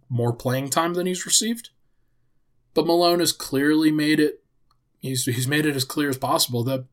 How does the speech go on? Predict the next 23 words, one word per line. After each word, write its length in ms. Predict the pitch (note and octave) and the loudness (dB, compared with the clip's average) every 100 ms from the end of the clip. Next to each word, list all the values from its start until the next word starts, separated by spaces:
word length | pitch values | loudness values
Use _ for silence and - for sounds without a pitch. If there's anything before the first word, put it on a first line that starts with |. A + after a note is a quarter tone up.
| - | -6
McGee 320 | C3 B2 C#3+ | -2 4 6
is 80 | D3 | 6
gonna 180 | D#3+ D3 | 2 4
be 120 | D3 | 4
the 100 | C#3+ | 4
reserve 420 | C#3+ C#3 C#3+ B2+ | 0 2 0 0
big 200 | C3+ C3 | -2 -2
man. 220 | A2+ - _ _ _ _ _ _ _ _ _ _ | -4 -12 _ _ _ _ _ _ _ _ _ _
And 400 | B2+ B2 B2 A#2+ - - | -4 0 0 -2 -6 -6
I 160 | C3+ C3+ | -2 0
think 280 | - D3+ | 0 -2
that 160 | D#3 C3+ | 0 0
that 180 | C#3 C#3 | 2 4
is 140 | B2+ | 2
going 380 | A2+ C3 C3+ C3+ | 2 0 0 -4
to 120 | C3+ | -4
be 460 | B2 B2+ B2 B2 B2+ _ _ _ _ _ _ _ _ _ | 0 0 0 -4 -8 _ _ _ _ _ _ _ _ _
interesting 600 | D#3+ D#3 - - - D3 | -6 -4 -2 -2 -2 -2
heading 360 | B2+ C#3+ C#3 C3+ | -2 0 0 0
into 180 | B2+ B2 | 0 0
the 100 | A#2+ | -2
playoffs 560 | A2+ G2 E2+ - - | -4 -8 -10 -6 -6
because 400 | - - A2+ - | -6 -8 -6 -6